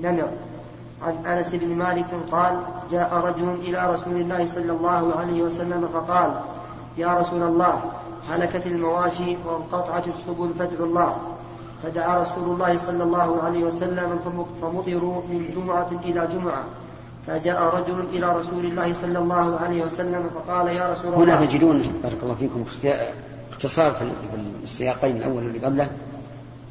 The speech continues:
Speaker 2: لأن الراوي قد يروي الحديث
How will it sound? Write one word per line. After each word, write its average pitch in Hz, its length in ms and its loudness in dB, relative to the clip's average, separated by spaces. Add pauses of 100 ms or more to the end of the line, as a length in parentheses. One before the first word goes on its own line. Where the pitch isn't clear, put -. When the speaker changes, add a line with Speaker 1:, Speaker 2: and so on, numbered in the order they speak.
(420)
Speaker 2:
لأن 156 300 8
الراوي 151 540 10 (200)
قد 147 160 4
يروي 156 260 8
الحديث 147 540 8